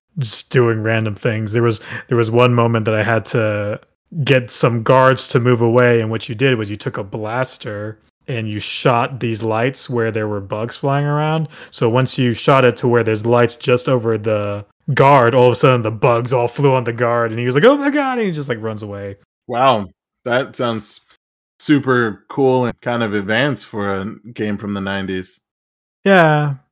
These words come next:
Speaker 1: I don't know if I had to shoot the blaster. I might have, I might have just been turning them off. Like, you might have been just like, "Oh, button switch, button switch."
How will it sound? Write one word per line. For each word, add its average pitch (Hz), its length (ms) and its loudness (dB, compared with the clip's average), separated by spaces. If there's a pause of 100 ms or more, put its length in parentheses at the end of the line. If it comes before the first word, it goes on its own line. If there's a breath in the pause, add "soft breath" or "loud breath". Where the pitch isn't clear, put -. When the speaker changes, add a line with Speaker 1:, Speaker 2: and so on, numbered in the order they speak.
(240)
Speaker 1:
I 180 80 4
don't 214 100 6
know 214 60 6
if 170 80 4
I 165 60 6
had 147 100 4
to 117 80 -2
shoot - 360 -4
the 131 80 -10
blaster. 107 640 -10
I 110 40 -6
might 139 200 2
have, 131 120 0
I 156 60 -2
might 151 100 4
have 143 80 2
just 117 140 -4
been 117 120 -4
turning 107 320 -6
them 104 160 -10
off. 104 360 -10
Like, 120 220 -8
you 139 100 -10
might 131 120 2
have 120 100 0
been 110 100 -6
just 104 140 -6
like, 131 100 -2
"Oh, 185 240 2 (380)
button 170 240 2
switch, 180 460 -2 (220)
button 165 220 -2
switch." - 460 -2